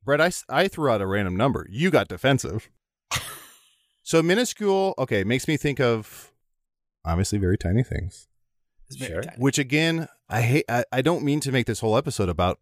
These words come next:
Speaker 1: childhoods, but I feel like the borrowers, there's a lot of cool tiny things when we were kids.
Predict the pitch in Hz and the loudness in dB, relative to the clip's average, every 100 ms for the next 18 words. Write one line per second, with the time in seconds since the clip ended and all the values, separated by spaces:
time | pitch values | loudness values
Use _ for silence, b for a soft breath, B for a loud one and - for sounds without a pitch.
0 | - - 151 214 90 78 - - 107 113 | -8 0 0 2 -2 -6 -8 -2 0 0
1 | 135 127 117 - - _ _ _ _ _ | 0 2 0 -2 -16 _ _ _ _ _
2 | _ _ _ 107 110 90 107 123 151 160 | _ _ _ -6 -4 0 0 4 4 2
3 | 170 202 202 - - 104 147 156 165 196 | 0 -2 -6 -8 -8 -4 -2 0 2 2
4 | 196 - 196 - 180 175 160 147 143 - | 0 -2 -2 0 0 0 0 0 -2 -4
5 | - 127 123 123 135 - 78 76 - - | -8 -2 2 4 2 0 -2 -2 -4 -10